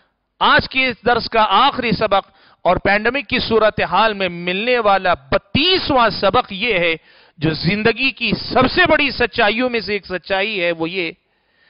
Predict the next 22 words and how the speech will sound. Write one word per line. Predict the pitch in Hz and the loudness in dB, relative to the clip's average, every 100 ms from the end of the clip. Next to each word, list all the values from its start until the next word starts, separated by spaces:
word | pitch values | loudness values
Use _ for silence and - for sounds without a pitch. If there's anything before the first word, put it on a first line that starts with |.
| _ _ _ - | _ _ _ -2
कहते | 180 269 | 0 2
हैं | 269 233 | 2 2
अरबी | 208 220 | 2 0
जबान | 196 190 202 208 | 0 2 2 2
में, | 185 175 - _ _ _ _ _ _ | -2 -6 -10 _ _ _ _ _ _
"दवा | 143 208 269 269 | 0 4 4 4
मुलहाल | 226 196 - 214 240 226 180 139 135 | 2 0 2 4 6 4 2 -4 -14
मिनल | 156 196 247 220 | -6 -4 0 -2
मुहाल", | 175 165 - 175 180 160 131 - - _ _ _ _ _ _ _ _ _ | 2 0 2 2 2 0 -8 -20 -20 _ _ _ _ _ _ _ _ _
कहते | 247 269 330 | 0 2 0
हैं | |
हालात | - 240 254 277 311 - | 2 2 4 4 4 2
हमेशा | 240 254 262 285 - | 0 0 0 0 0
एक | 214 262 277 254 | -2 0 -2 0
जैसे | 240 233 269 240 | 0 2 2 2
रहें, | 226 269 285 - | 2 0 -2 -6
ये | 185 220 | -2 -2
नामुमकिनात | 202 220 233 220 214 190 185 - - | 0 0 0 -4 -2 -2 2 0 -2
में | 160 | -10
से | 156 | -6
मुस्तहील | 185 - 226 214 262 339 339 240 | -6 -2 0 0 2 2 2 -2
है। | 156 _ | -8 _